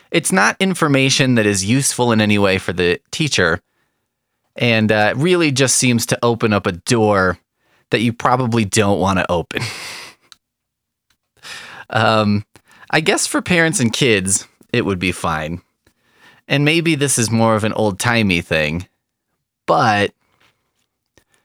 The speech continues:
um, I, I, it doesn't really make sense in modern,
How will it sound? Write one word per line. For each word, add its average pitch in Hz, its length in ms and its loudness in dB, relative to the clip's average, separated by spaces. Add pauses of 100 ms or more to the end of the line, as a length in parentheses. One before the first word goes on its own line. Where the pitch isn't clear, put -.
(240)
um, 98 680 0 (1500)
I, - 100 0 (100)
I, 175 60 -2
it 180 220 -4
doesn't 202 340 -2
really 143 240 2
make 117 240 2
sense 110 340 0
in 98 140 2
modern, 90 580 0